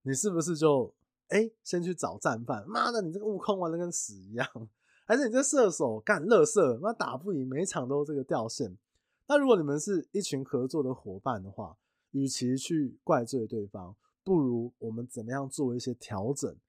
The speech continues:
沟通、讨论，这才是我刚刚讲的嘛，大家一起往前走的一个动力。讲到这个，我之前一开始很弱的时候，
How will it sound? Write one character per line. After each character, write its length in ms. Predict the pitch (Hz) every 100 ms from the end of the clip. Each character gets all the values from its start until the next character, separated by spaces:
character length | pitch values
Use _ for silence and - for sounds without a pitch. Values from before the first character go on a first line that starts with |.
| _ _ _
沟 260 | 135 123 127
通、 380 | 143 113 110 - _ _ -
讨 340 | - 110 95
论， 360 | 113 143 92 98 _ _ _ _ _ _ _ _ _
这 100 | -
才 200 | 175 131
是 100 | 123
我 100 | 147
刚 120 | 110 117
刚 100 | 120
讲 180 | 104
的 80 | 92
嘛， 160 | 92 87
大 140 | - 135
家 180 | 127 127
一 80 |
起 220 | 135 - 110
往 200 | 95 101
前 240 | 101 98
走 200 | 107 80
的 120 | -
一 60 | 92
个 100 | 98
动 280 | - 90 87
力。 160 | 87 98 _ _ -
讲 140 | 135
到 160 | 165 175
这 160 | 170
个， 200 | 139 113 - _ _ _ _ _
我 120 | 147
之 80 | 175
前 300 | 214 170 156 _ _ -
一 80 | 214
开 160 | 214 202
始 100 | 131
很 180 | 120
弱 260 | 104 160 127
的 60 | 110
时 160 | -
候， 260 | 101 92